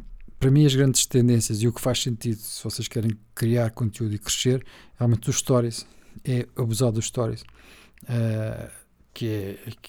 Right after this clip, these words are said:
que é aquela funcionalidade que, que eu acho que vai revolucionar muito do, do, do Instagram. Vai aproximar muito as pessoas, vai criar muito engagement.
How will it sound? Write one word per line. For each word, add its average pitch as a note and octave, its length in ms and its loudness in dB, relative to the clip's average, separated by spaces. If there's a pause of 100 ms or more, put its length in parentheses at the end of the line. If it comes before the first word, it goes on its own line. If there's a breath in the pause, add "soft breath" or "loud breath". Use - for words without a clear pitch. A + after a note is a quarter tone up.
que - 80 -12
é G2+ 40 -6
aquela A2 260 -2
funcionalidade A2 760 -4
que, A2 240 -4 (580 loud breath)
que A2+ 200 -4
eu A2+ 160 0
acho - 140 -4
que - 60 -16
vai B2 100 4
revolucionar A#2 520 0
muito A2+ 400 4
do, G#2+ 180 -6
do, A2 200 -4
do A2 180 0
Instagram. G#2 460 -4 (500 loud breath)
Vai A#2 200 2
aproximar A#2+ 520 2
muito B2+ 340 4
as A#2 140 -2
pessoas, A2+ 340 -2
vai G#2+ 120 -2
criar A#2 200 -2
muito A#2 320 0
engagement. A2+ 480 -2